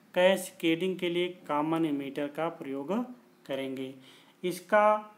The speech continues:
आवृत्ति अनुक्रिया वक्र common कलेक्टर और कॉमन base मोड की अपेक्षा खराब होता है।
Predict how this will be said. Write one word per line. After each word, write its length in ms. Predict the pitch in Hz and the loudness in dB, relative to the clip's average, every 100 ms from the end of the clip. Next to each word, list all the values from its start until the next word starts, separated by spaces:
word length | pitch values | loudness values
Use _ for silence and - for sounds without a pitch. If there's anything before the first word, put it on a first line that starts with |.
| _ | _
आवृत्ति 560 | 165 160 180 185 214 208 | 0 0 -2 -8 -6 -6
अनुक्रिया 580 | 208 170 160 170 175 190 | -4 -2 -2 -2 2 2
वक्र 500 | 180 185 202 - 170 147 147 - - _ _ - | 2 2 0 0 -2 -2 -4 -12 -16 _ _ -20
common 320 | 156 - - 175 _ | -20 -18 -18 -20 _
कलेक्टर 440 | 156 165 _ _ 190 160 _ - - _ | _ _ _ _ _ _ _ -20 -20 _
और 80 | - - | -16 -10
कॉमन 360 | - - 330 339 330 | -8 -8 _ _ _
base 400 | _ 185 _ _ _ _ | _ _ _ _ _ _
मोड 160 | - _ _ _ | -20 _ _ _
की 200 | - - - _ 156 | -16 -16 -20 _ -8
अपेक्षा 680 | 151 165 160 - 185 185 180 185 | -6 -4 -6 -6 -2 -2 -2 -8
खराब 580 | 160 143 143 156 165 165 139 | -6 -2 0 0 0 -4 -6
होता 380 | 135 135 139 135 | -12 -8 -6 -4
है। 180 | 147 | -6